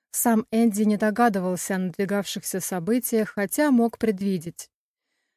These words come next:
В данный момент он вел автопоезд по изгибам греческих холмов, направляясь к границе бывшей Югославской Республики Македонии. Справа жарятся на солнце голые склоны, усеянные низенькими кустами.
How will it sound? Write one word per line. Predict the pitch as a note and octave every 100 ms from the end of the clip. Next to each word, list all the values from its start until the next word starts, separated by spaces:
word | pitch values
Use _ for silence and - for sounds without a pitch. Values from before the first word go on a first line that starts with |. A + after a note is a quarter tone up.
| _
В | G#3+
данный | C4 C#4
момент | C4 B3+ C4+ D#4 C#4
он | - A#3+ A#3
вел | B3+ B3+
автопоезд | A#3 A3 - G#3 C4 C#4 A3+ -
по | - G#3
изгибам | G3+ F#3+ A3+ G3+ G3
греческих | G3 G#3+ - G#3+ - G3 -
холмов, | G3 F#3 G3+ C4 - _ _ _ _
направляясь | A3 A3 A3 C4 D#4+ A#3+
к |
границе | G#3+ A3 A#3+ C#4+ - C4
бывшей | G#3+ C4+ - C4+
Югославской | A#3+ G#3+ G#3 - G#3+ A3 - A3
Республики | G3+ - G3+ F#3 G3 -
Македонии. | G3 G3 - G#3 G3+ G3 F3+ F3 E3 _ _ _ _ _
Справа | - - C4 D4+ B3+
жарятся | G3+ G#3+ G3+ -
на | G3+ G3
солнце | - G#3 G3+ G#3
голые | E3 F#3+ F3+ F3+
склоны, | - G3+ A3 C4+ B3+
усеянные | A#3 - A#3+ A3+ A3 G#3
низенькими | G#3+ G#3+ G3+ G3+ A3+ G3+
кустами. | G3 G#3+ - - G3+ F#3+ F#3